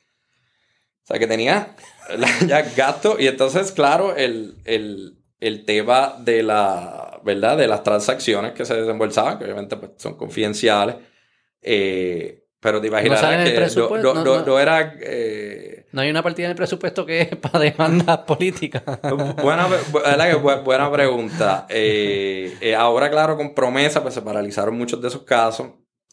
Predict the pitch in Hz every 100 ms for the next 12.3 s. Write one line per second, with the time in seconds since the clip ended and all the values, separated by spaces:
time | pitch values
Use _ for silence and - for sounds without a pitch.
0 | _ - 87 92 92 - 104 98 101 101
1 | 104 107 113 110 113 110 110 107 113 107
2 | 101 92 92 85 - 98 92 92 95 -
3 | - _ _ _ _ _ _ _ - -
4 | - - - _ - - 110 107 104 -
5 | 127 120 117 104 110 170 156 90 - 95
6 | 95 92 - _ _ _ _ - 131 147
7 | 147 175 185 143 131 151 170 170 151 156
8 | 151 131 117 127 - 117 113 107 107 101
9 | 95 - 120 131 117 104 104 107 123 131
10 | 139 127 113 - 127 123 127 113 110 120
11 | 127 120 123 127 120 117 110 107 101 95
12 | 98 101 -